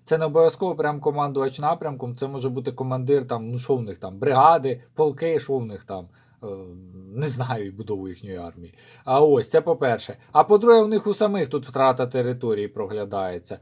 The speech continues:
Схоже, у нас якась гарна контратака буде конкретно на запорізькому напрямку. А, Дагас, Хагалас, різка кардинальна зміна ситуації. Ну, Хагалас, бойові дії будуть, будуть лізти і тут, однозначно. Ну, по Навтісу перевернутому, не судьба,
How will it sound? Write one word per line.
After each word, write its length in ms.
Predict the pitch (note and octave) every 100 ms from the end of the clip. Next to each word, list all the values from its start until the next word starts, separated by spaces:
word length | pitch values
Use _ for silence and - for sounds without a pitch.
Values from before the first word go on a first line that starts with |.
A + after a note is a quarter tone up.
| _
Схоже, 240 | - D3+
у 40 | E3
нас 200 | F3 -
якась 280 | E3 D3+ C#3+
гарна 280 | C#3+ C#3+
контратака 640 | C#3+ C#3 C3+ B2+ A2 F#2 F#2+
буде 220 | F#2+ F#2+
конкретно 460 | G#2+ G#2 G2+ - G2+
на 100 | G2
запорізькому 600 | G#2+ - G2 - - F#2+
напрямку. 560 | F2 - - F2+ - - - _ - - - - _
А, 680 | D3 D3+ D#3 D#3 D#3 D3+ D3+
Дагас, 400 | D3 A3 A3+ G3+
Хагалас, 520 | - D3+ C#3 B2 A#2 A#2+
різка 400 | C#3 C#3+ G3+ G3
кардинальна 640 | E3 C#3 D3+ D#3+ D#3+ C#3+
зміна 380 | B2+ D3+ D3+ C3
ситуації. 880 | B2+ C3 B2 B2 E3+ G#3 A3+ A3 G#3+ _
Ну, 100 | G3+
Хагалас, 480 | A3 G3+ C#3+ C3+ B2
бойові 360 | C3 F3+ A3+ A#3+
дії 260 | B3+ A#3+
будуть, 440 | G#3 G#3 C3 A2+ A#2
будуть 320 | G3+ G#3+ G#3+
лізти 300 | G#3 - G#3
і 60 |
тут, 340 | F#3+ B2+ F#2+ -
однозначно. 680 | - C3 D3 B2+ G2+ - F#2+ - _
Ну, 120 | E3+ F3+
по 100 | A#3+
Навтісу 400 | C4 B3 A3+ A3+
перевернутому, 840 | A3+ G3+ F#3+ D#3 B2+ B2 G#2 G2+ - E3+
не 240 | A#3 C#4
судьба, 720 | - B3+ G3 D#3 B2 G2